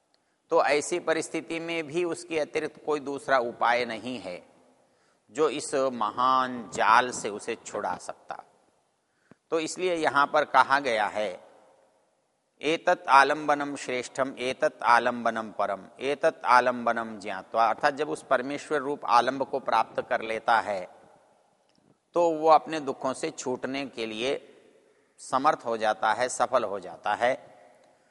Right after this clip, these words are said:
तो मंत्र में कहा गया, "पूर्वाह्णे अश्वान युयुजे हि बभ्रून्,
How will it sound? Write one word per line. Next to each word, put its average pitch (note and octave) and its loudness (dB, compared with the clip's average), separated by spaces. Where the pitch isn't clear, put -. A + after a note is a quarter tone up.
तो D3+ 0
मंत्र D3+ -2
में E3 -8
कहा C#3+ 4
गया, A#2+ 4
"पूर्वाह्णे C3+ -4
अश्वान C#3+ 0
युयुजे B2+ -4
हि C#3+ -2
बभ्रून्, A2+ -4